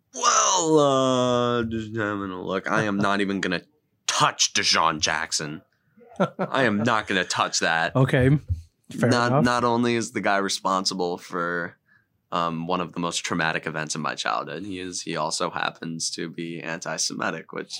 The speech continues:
Speaker 1: uh, you know, kind of explains a lot.
Speaker 2: Yeah.
Speaker 1: <laughs>
Speaker 2: All right. We'll leave it at
Speaker 1: Explains
Speaker 2: that.
Speaker 1: that. Yeah.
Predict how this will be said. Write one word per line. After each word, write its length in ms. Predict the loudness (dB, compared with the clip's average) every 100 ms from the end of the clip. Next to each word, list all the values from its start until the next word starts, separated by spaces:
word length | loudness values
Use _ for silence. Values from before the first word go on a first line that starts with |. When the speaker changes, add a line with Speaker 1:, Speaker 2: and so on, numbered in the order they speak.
| -8
Speaker 1:
uh, 80 | -8
you 160 | -8 -6
know, 160 | -6
kind 240 | -4 -4 -4
of 100 | -6
explains 440 | -10 -6 -6 -6
a 40 | -2
lot. 240 | 0 0
Speaker 2:
Yeah. 200 | 0 0 2 0 2
Speaker 1:
<laughs> 100 | 0 -2 -20 -6 -4
Speaker 2:
All 60 |
right. 200 | -4 -6 -12 -18 -20 -18 -4
We'll 120 | 2
leave 180 | 4 4
it 80 | 2
at 100 | 2
Speaker 1:
Explains 60 |
Speaker 2:
that. 240 | 4 4 4 2 0 -2 -4 -4 -4 -4 0
Speaker 1:
that. 80 |
Yeah. 0 | 0